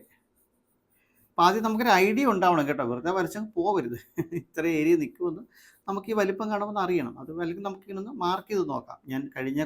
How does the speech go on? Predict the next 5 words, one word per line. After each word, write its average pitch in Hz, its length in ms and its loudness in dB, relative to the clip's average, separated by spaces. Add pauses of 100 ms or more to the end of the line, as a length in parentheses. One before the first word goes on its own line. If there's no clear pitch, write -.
കുറേ 127 320 -2
ക്ലാസ്സുകളിൽ 156 460 -2 (640)
ബ്ലോക്കിങ് 139 600 0
വ്യക്തമായിട്ട് 165 580 0
പറഞ്ഞ് 143 240 -2